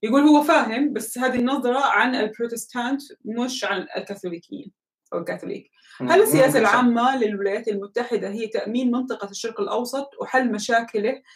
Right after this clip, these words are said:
Speaker 1: آه، أو حل مشاك-، مشاكله الرئيسية للتفرغ للصين كعدو قادم ومنافس لها بحكم العالم؟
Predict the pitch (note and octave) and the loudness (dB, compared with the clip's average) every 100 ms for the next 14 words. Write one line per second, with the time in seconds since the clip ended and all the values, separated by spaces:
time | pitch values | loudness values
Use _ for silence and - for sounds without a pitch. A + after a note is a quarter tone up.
0 | _ _ _ - F#3+ F#3 G3+ G3+ A#3 G#3+ | _ _ _ -2 2 4 2 2 0 0
1 | G#3 G#3+ G#3+ _ _ G3 G3+ A#3 - G3 | 0 -2 -2 _ _ -10 -4 -2 -2 -2
2 | F#3+ F#3+ G3 G#3+ A#3 A3 G#3 G3+ G#3 A3 | -2 -4 -4 -6 -4 0 0 -2 -4 -4
3 | G#3 G3 F#3+ - C4+ C4+ B3 G3+ F#3+ G3 | -2 -2 -4 -4 0 0 2 2 4 2
4 | - B3+ B3+ C4 C4 - _ - G3+ G#3 | 2 2 4 2 0 -8 _ -2 2 2
5 | G#3+ B3 B3+ B3 A3 A3+ A#3 G#3+ G#3 A3+ | 4 2 0 -4 -4 -2 0 -2 -2 -8
6 | A#3 G#3 F#3 F#3+ G3 G#3+ - | -6 -4 -2 2 2 2 -2